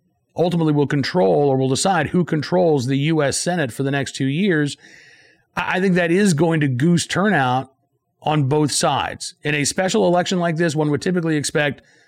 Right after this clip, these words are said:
turnout to drop off dramatically from, like, a presidential election year. I don't think it's gonna happen. We're seeing some encouraging signs in Georgia, and Ed talks about this, things that I, I, I think, um, are worth talking about as opposed to polling.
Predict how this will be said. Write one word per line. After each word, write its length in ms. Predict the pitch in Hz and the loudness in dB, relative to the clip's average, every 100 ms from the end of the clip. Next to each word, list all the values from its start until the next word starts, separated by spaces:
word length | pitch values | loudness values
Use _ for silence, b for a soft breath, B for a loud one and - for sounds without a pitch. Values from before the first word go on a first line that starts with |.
| b b - | b b -4
turnout 320 | 180 165 151 | 0 0 0
to 80 | 131 | 0
drop 360 | 131 147 127 | 0 0 0
off 200 | 143 117 | -2 -2
dramatically 680 | 131 117 113 117 - 90 - | -2 -2 -2 -4 -4 -6 -6
from, 160 | - | -4
like, 140 | 117 107 | -4 -4
a 40 | |
presidential 520 | 117 123 117 123 123 | -4 -2 -2 -4 -2
election 380 | 117 131 - 139 | -2 -2 -2 -4
year. 220 | 139 143 - B B B | -2 -4 -6 B B B
I 80 | 190 | -2
don't 100 | 269 | 2
think 100 | 247 | 2
it's 120 | 147 | 0
gonna 180 | 165 120 | -2 -2
happen. 520 | 170 180 - - - _ _ _ _ b b b | -2 -4 -4 -12 -14 _ _ _ _ b b b
We're 120 | 151 | -2
seeing 220 | 208 240 | 2 2
some 120 | 196 190 | 2 2
encouraging 480 | 156 196 180 160 | 0 0 0 0
signs 680 | 147 180 175 170 156 143 101 | 0 0 0 2 0 -2 -4
in 200 | 143 139 | -2 -2
Georgia, 360 | 127 123 135 143 | 0 0 0 -2
and 80 | |
Ed 140 | 143 147 | -2 -2
talks 300 | 156 151 151 | 0 -2 -2
about 260 | 139 131 | -2 -2
this, 240 | - 127 127 | -2 -2 -2
things 280 | 170 170 143 | -2 0 0
that 120 | 147 | 0
I, 320 | 143 143 143 | 0 0 0
I, 120 | 143 | 0
I 60 | 135 | -2
think, 360 | - 151 127 151 | -2 -4 -2 -2
um, 340 | 131 123 135 | 0 0 -2
are 180 | - 202 | -2 0
worth 200 | 170 151 | 0 0
talking 340 | 147 131 - 127 | -2 -2 -2 -4
about 200 | 127 135 | -2 -4
as 120 | 117 | -4
opposed 240 | 143 123 | -4 -4
to 40 | 117 | -4
polling. 460 | 160 156 90 110 | 0 0 -2 -8